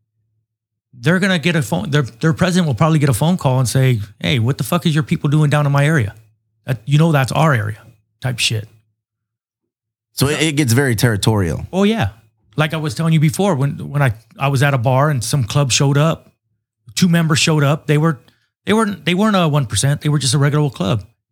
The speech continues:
Speaker 1: And I know who the lookouts are for the certain clubs down here 'cause I've seen 'em and I know they're always talking and shit like that 'cause they don't know how to keep their fucking mouth shut.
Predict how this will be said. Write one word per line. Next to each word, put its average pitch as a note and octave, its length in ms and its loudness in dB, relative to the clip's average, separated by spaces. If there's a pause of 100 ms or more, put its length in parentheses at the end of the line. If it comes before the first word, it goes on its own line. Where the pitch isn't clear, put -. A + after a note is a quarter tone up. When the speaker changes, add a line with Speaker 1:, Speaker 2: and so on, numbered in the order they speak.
(840)
Speaker 1:
And C3 460 0 (200)
I F3+ 100 -2
know G3+ 120 -2
who D3+ 160 0
the C3 160 -2
lookouts C3+ 460 -2
are C3 120 -2
for C3 180 -2
the A#2 220 2 (140)
certain C#3+ 240 -4
clubs A2 260 0
down B2 200 2
here A#2 360 0 (680)
'cause B2+ 100 -2
I've A#2 120 2
seen D3 200 2
'em D3+ 100 2
and B2+ 80 0
I A#2+ 60 2
know C3 240 2 (100)
they're B2+ 240 -2
always B2+ 220 0
talking B2+ 380 0
and A#2 200 0 (100)
shit - 240 0
like B2+ 200 -4
that C3+ 280 0 (440)
'cause A#2 100 -18
they C3 80 -2
don't C#3 120 2
know C3+ 40 2
how C3 60 2
to A#2 40 0
keep G#2+ 180 -6
their A2 100 -4
fucking A#2+ 260 -4
mouth C#3 180 0
shut. A#2 300 -4